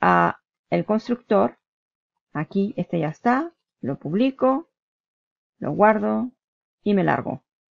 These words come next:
Y el otro paso es, según esto, que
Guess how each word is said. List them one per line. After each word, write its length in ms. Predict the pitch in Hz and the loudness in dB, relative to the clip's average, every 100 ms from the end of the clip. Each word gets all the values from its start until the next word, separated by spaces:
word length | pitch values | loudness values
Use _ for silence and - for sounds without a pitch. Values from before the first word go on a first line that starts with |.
| _ _ _ _ | _ _ _ _
Y 180 | - 247 | 2 4
el 180 | 269 254 | 6 4
otro 300 | 240 247 233 | 2 0 -2
paso 500 | - 208 196 196 - - | 0 -2 0 -4 -4 0
es, 320 | 180 175 196 | 2 2 -2
según 380 | - 160 156 175 | -6 -4 -2 -2
esto, 440 | 180 - 180 240 _ | -4 -4 -6 -6 _
que 380 | 175 175 202 | -2 -2 -2